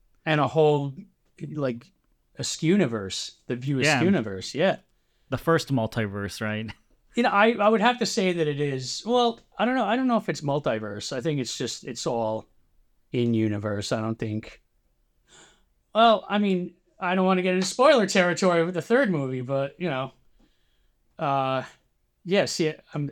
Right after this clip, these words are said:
Speaker 1: I can't even talk about the third movie yet until you've seen it, sir.
Speaker 2: All right, sorry,
Speaker 1: Mm.
Speaker 2: sorry about that. But,
Speaker 1: No, it's all good, but it's
Speaker 2: but,
Speaker 1: still all
Speaker 2: but
Speaker 1: in
Speaker 2: universe
Speaker 1: universe.
Speaker 2: is, I think you are correct, universe.
Speaker 1: Yeah,
Speaker 2: At
Speaker 1: it's,
Speaker 2: least
Speaker 1: it's,
Speaker 2: up until the third
Speaker 1: yeah.
Speaker 2: movie, universe.
Speaker 1: Uh, I mean, which is still universe, but it's just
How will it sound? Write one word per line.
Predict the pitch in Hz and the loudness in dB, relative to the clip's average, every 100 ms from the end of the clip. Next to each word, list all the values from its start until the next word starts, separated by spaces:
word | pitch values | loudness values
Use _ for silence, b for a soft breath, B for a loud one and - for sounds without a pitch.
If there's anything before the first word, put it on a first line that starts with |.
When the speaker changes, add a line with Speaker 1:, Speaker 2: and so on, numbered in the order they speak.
| - | -8
Speaker 1:
I | 151 131 | -6 -6
can't | - 147 139 | -2 -2 0
even | 143 | -2
talk | 151 147 | 0 0
about | 151 | 0
the | 156 | -2
third | 143 147 | -2 -2
movie | 147 143 | -2 -2
yet | 139 135 | -4 -6
until | 120 135 | -6 -6
you've | 117 | -6
seen | - 123 | -6 -6
it, | 101 | -6
sir. | - 110 113 _ _ _ _ _ _ | -8 -8 -10 _ _ _ _ _ _
Speaker 2:
All | 117 | -8
right, | 110 98 | -6 -8
sorry, | - 107 101 | -8 -8 -8
Speaker 1:
Mm. | 143 131 | -10 -8
Speaker 2:
sorry | 127 131 113 | -4 -2 -2
about | 101 95 90 | -4 -8 -10
that. | 90 82 | -12 -8
But, | 170 | 2
Speaker 1:
No, | 208 349 | 4 4
it's | 269 247 | 2 2
all | 240 | 2
good, | 220 226 | 2 2
but | 208 | 2
it's | 208 196 | 0 2
Speaker 2:
but, | 170 | 4
Speaker 1:
still | 226 | 6
all | 208 185 | 6 6
Speaker 2:
but | |
Speaker 1:
in | 180 | 8
Speaker 2:
universe | 220 220 196 185 - | 8 8 8 6 4
Speaker 1:
universe. | 139 - | -2 -4
Speaker 2:
is, | - | -2
I | 156 | 0
think | 147 160 | 2 2
you | 147 | 4
are | 143 | 2
correct, | - 107 90 | 2 -4 -2
universe. | 127 123 107 87 - - | 0 0 -2 -8 -14 0
Speaker 1:
Yeah, | 185 | 2
Speaker 2:
At | 131 | 2
Speaker 1:
it's, | 127 | 2
Speaker 2:
least | 135 - | 2 2
Speaker 1:
it's, | 123 | 2
Speaker 2:
up | |
until | 139 135 | 2 2
the | 127 | 0
third | 113 120 107 | 2 0 2
Speaker 1:
yeah. | 110 | -2
Speaker 2:
movie, | 117 98 | -4 -6
universe. | 104 101 90 78 - - b b b | -8 -8 -10 -14 -16 -20 b b b
Speaker 1:
Uh, | 214 226 | 4 6
I | 233 | 2
mean, | 254 247 | 2 0
which | 240 247 | 0 0
is | 233 | 0
still | 330 320 | 2 2
universe, | 294 285 240 180 147 147 - | 0 0 0 2 0 -2 -6
but | - 180 | -2 -2
it's | 165 | 0
just | 196 180 - _ | -2 -2 -6 _